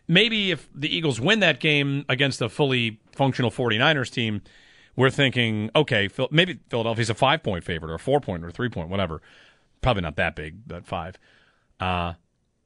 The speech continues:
I, I tend to think the same thing. I'm, I'm, I'm always ready to be wrong, but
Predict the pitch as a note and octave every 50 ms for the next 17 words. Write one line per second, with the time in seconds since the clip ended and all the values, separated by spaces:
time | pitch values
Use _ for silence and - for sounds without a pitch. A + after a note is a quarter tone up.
0 | _ _ _ _ _ _ _ _ _ - C#3 C#3+ C#3+ - - F3+ G#3+ G3+ - A#3
1 | B3 A#3+ - - A#3 B3+ B3 F3+ - G#3 A3 A3 D#3+ G#3 G#3+ F#3 D3 D#3 D#3+ -
2 | D3 D#3+ G3 F#3 E3 - _ _ _ _ _ _ _ _ _ - - - G2 G2
3 | G#2 A#2+ C3+ B2+ C3 C#3+ D3+ D#3+ D#3+ D#3 E3+ F3+ F#3+ F#3 E3+ D3 C#3 C#3 - _
4 | _ _ _ _ _ _ _ _ _ _ _ _ A2 G#2 G#2 G2+ -